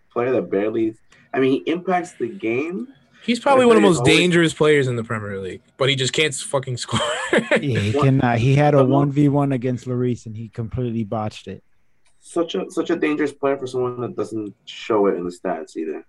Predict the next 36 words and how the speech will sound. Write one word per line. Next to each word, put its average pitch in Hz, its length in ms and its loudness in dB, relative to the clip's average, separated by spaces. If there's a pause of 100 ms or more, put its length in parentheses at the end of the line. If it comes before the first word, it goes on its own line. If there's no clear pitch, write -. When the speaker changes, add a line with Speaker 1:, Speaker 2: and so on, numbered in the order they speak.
Speaker 1:
Like, 76 140 -18 (240)
he 104 80 -2
just 110 140 0
has, 110 160 -2
like, 104 200 0 (180)
the 107 100 -2
dribbles 110 400 2
completed, 98 460 0
and 90 60 -4
that's - 140 -10
about 82 240 -12
it. - 140 -16 (800)
Speaker 2:
Eh, 330 240 -6
big 190 200 4
Speaker 1:
Or 101 80 4
Speaker 2:
chances 110 300 0
Speaker 1:
takeouts. - 40 -6 (140)
Speaker 2:
created, 123 540 -4 (120)
stuff - 340 -8
like 87 160 -12
that. 95 380 -12 (1000)
He 151 160 -6
has 147 460 0
Speaker 1:
I - 160 -16
guess. - 160 -20 (320)
I - 60 -2
mean, - 40 2
Speaker 2:
ten, 160 180 4
Speaker 1:
listen, - 280 0
I - 40 -6
feel 147 160 -4 (360)
Speaker 2:
ten 185 260 0
shots 147 320 0
without 117 220 -4
scoring 110 320 -8
already 107 420 -14